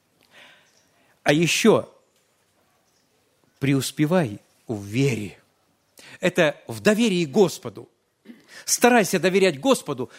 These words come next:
в самых критических ситуациях. Как вот об этом юноше я рассказал, об этом молодом брате, который отказался работать в компании Филипп Моррис.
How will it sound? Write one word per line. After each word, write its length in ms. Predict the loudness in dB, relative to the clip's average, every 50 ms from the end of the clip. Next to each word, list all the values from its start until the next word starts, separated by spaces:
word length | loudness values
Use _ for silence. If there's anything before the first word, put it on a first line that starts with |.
| -12
в 80 | -6 -2
самых 340 | 2 2 2 2 2 -2 -2
критических 500 | -4 -6 -6 -6 -4 -6 -6 -6 -6 -4
ситуациях. 540 | -4 0 2 2 2 2 0 -4 -10 -10 -10 -14 -8 -2
Как 160 | -2 0 0
вот 160 | 0 0 0 0
об 160 | 0 2 2
этом 200 | 2 2 0 0
юноше 400 | 2 2 2 4 2 2 0 0
я 100 | 0 0
рассказал, 380 | 0 -2 -2 -2 0 2 2 2
об 80 | 2
этом 160 | 0 0 0 2
молодом 400 | 2 2 2 2 0 -2 -2 0
брате, 500 | 0 2 2 2 0 -2 -6 -12 -12 -12 _ _ _ _ _ _ _ _ _ _ _
который 320 | -4 -2 2 4 4 4
отказался 800 | 4 2 0 -2 -2 0 2 2 2 2 0 -2 -6 -6 -6 -6 -8 _ -4
работать 560 | 0 0 0 2 0 0 -2 -2 -4 -6 -2
в 20 |
компании 520 | -2 -2 0 0 0 0 0 0 0 -2 -2
Филипп 340 | -2 0 0 0 0 0 2
Моррис. 500 | 2 2 2 2 -2 -6 -8 -12 -14